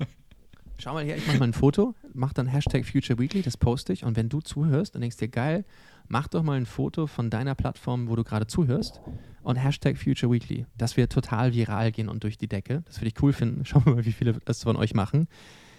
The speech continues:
Die ersten fünf, äh, erwähnen wir nächste Woche namentlich als unsere coolsten Zuhörer für die nächste Woche.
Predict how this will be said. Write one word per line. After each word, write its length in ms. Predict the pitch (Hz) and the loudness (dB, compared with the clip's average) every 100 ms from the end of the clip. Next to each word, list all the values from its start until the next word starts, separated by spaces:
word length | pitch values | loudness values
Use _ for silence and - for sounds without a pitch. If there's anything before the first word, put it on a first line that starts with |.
| - | -8
Die 80 | - | 0
ersten 320 | 143 - 165 | 0 2 0
fünf, 320 | 127 175 - - _ | 2 2 0 -10 _
äh, 560 | - 110 - 127 92 - - | -6 -6 0 0 0 -4 -2
erwähnen 500 | 113 113 135 165 120 | -2 0 0 0 2
wir 180 | 120 - | 0 2
nächste 320 | 113 - - | -4 -2 -2
Woche 220 | 107 - - | -2 -2 -4
namentlich 720 | 107 101 107 104 107 104 - | -2 -2 0 -2 0 -2 -2
als 400 | 104 107 - - _ _ _ _ - | -4 -4 -6 -14 _ _ _ _ -8
unsere 300 | - 127 147 | -2 -2 -2
coolsten 560 | - 190 202 - - 156 | -2 2 2 0 -6 -6
Zuhörer 640 | - 127 123 120 120 113 | 0 2 4 2 -2 -4
für 240 | - 127 | -4 -2
die 200 | 123 113 | 0 0
nächste 360 | 110 104 - 107 | -2 -4 -4 -4
Woche. 260 | 98 - | -4 -6